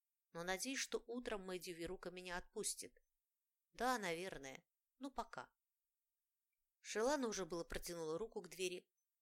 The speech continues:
но в последний момент обернулась. «А больше ты ни про кого ничего не хочешь узнать?» Меня словно наотмашь ударили. «Нет. Да,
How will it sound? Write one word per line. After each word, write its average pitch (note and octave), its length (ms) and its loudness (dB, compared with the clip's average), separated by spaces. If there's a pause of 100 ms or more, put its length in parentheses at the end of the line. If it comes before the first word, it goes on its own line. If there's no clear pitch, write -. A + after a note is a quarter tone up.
(100)
но B3 100 -2
в B3 80 -2
последний B3 460 6
момент E3+ 380 2
обернулась. C#3 680 -4 (1400)
«А E3 180 2
больше D3 440 2
ты C3+ 140 -6
ни C#3+ 120 -8
про C#3 180 0
кого C#3 320 0
ничего F#3 460 -2
не A3+ 100 -4
хочешь - 460 -2
узнать?» C3+ 500 -2 (1120)
Меня D#3 280 -4
словно D#3 460 2
наотмашь D3+ 640 -2
ударили. C3 500 -8 (1400)
«Нет. D3+ 500 -12 (1700)
Да, C#3 300 -2